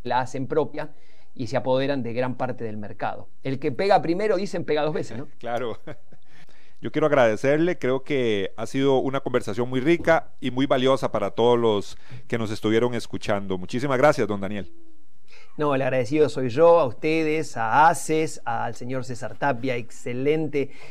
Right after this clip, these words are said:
Speaker 1: en toda su gestión. Eh, estamos, como dije, y te pido un pe-, un pequeño espacio para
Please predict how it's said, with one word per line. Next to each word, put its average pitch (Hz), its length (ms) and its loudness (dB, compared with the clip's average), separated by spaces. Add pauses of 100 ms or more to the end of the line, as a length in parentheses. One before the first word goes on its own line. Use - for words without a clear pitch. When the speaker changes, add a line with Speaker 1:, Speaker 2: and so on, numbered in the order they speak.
Speaker 1:
en 123 160 -4
toda 151 280 4
su 127 140 -4
gestión. 165 720 4 (340)
Eh, 123 140 -4
estamos, 139 600 -2
como 120 360 -4
dije, 147 260 -2
y 131 120 -2 (300)
te 117 100 -2
pido 139 220 0
un 127 100 -2
pe-, 120 180 -4 (100)
un 135 100 -4
pequeño 131 320 -4
espacio 147 400 0
para 117 280 -4